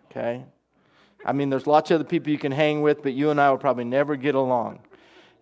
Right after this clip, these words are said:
And, uh, if you don't like people laughing at you, I, we will definitely never get friends, 'cause I laugh at myself and I laugh at everybody.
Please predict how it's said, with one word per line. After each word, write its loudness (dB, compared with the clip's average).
And, -4
uh, 2
if -2
you 2
don't 4
like 4
people -6
laughing 2
at -6
you, 2
I, -2
we -4
will 0
definitely 0
never -4
get -8
friends, -6
'cause -8
I 4
laugh 4
at -8
myself -2
and -4
I 2
laugh -2
at -10
everybody. -6